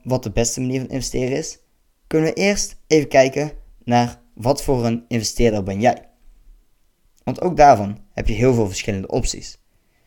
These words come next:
Zo heb je de daytrader, de cryptobelegger, de vastgoedinvesteerder. Je hebt mensen die voor de lange termijn beleggen, voor de korte termijn, goud, zilver. En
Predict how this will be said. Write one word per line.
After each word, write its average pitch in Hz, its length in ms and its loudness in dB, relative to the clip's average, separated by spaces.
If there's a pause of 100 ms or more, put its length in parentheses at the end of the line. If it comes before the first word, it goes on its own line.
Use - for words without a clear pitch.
Zo - 140 -8
heb 104 100 0
je - 60 0
de 104 160 -2
daytrader, 117 760 2 (100)
de - 100 -14
cryptobelegger, 117 960 -2 (120)
de - 100 -14
vastgoedinvesteerder. 120 1200 0 (320)
Je - 80 -12
hebt 101 80 -8
mensen 101 260 -6
die 104 100 -4
voor 98 140 -4
de 104 60 -6
lange 117 280 0
termijn 139 340 -2
beleggen, 131 380 -2
voor - 160 -12
de - 120 -14
korte - 280 -4
termijn, 131 420 -2 (340)
goud, 135 540 4 (100)
zilver. 135 680 0 (1200)
En 160 260 4